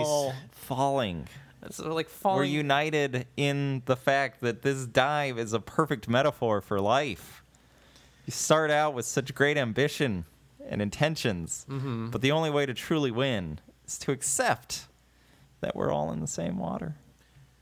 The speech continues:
Speaker 2: Uh, it's also the only dive that
Speaker 1: That
Speaker 2: you
Speaker 1: girl
Speaker 2: can
Speaker 1: probably
Speaker 2: do.
Speaker 1: peed.
Speaker 2: There's no probably about it. She
Speaker 1: Everybody
Speaker 2: peed.
Speaker 1: Everybody peed.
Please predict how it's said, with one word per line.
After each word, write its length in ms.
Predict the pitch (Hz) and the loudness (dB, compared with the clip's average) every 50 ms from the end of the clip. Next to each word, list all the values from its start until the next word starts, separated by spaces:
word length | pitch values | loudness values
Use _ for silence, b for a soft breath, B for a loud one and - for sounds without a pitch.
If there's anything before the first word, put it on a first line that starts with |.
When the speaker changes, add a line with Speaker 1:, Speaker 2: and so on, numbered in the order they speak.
| b b _ _ _ _ - | b b _ _ _ _ 0
Speaker 2:
Uh, 240 | 165 165 165 170 160 | 2 2 2 2 0
it's 140 | 170 165 - | -2 -2 0
also 300 | 233 247 254 - 254 233 | 0 -2 0 0 0 0
the 120 | 208 196 | 2 0
only 220 | 190 185 180 180 175 | 0 0 0 -2 0
dive 380 | 160 165 160 156 160 160 151 | 2 2 2 2 2 0 0
that 60 | 147 143 | 0 0
Speaker 1:
That 80 | 120 | 0
Speaker 2:
you 60 | 147 | 2
Speaker 1:
girl 140 | 135 139 131 | 2 2 2
Speaker 2:
can 80 | 135 135 | 2 2
Speaker 1:
probably 260 | 143 135 135 131 127 | 0 0 2 0 -2
Speaker 2:
do. 60 | 127 | -2
Speaker 1:
peed. 240 | 131 139 139 127 123 - - b b b b b b b b b b b _ - _ _ - - 110 110 107 | -2 -2 -2 -4 -6 -8 -16 b b b b b b b b b b b _ -20 _ _ -20 -20 -20 -18 -14
Speaker 2:
There's 180 | 113 127 127 | -14 -10 -8
no 60 | 151 | -8
probably 320 | - - - 92 90 87 87 | -6 -6 -8 -8 -8 -12 -14
about 300 | 90 - 95 98 92 90 | -14 -12 -10 -10 -10 -10
it. 100 | - - | -12 -12
She 100 | - 139 | -12 -12
Speaker 1:
Everybody 320 | 127 123 113 98 95 95 | -10 -8 -8 -8 -6 0
Speaker 2:
peed. 40 | 92 | 0
Speaker 1:
Everybody 300 | 110 104 92 82 92 82 90 | 2 2 2 0 -2 -2 -2
peed. 220 | - - - 101 | -2 -2 -2 -2